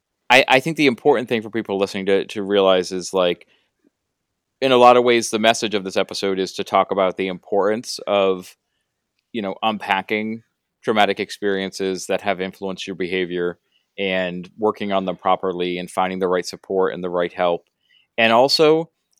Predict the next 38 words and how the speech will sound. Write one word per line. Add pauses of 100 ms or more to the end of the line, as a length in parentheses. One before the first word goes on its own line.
(120)
that
it's
not
about
kind
of
creating
a,
a
ranking
list
of
whose
trauma
is
more
important
or
whose
trauma
is
more
valid
or
more
powerful
or
anything
along
those
lines. (460)
Like, (320)
the, (840)
"Your
trauma
is
your
trauma."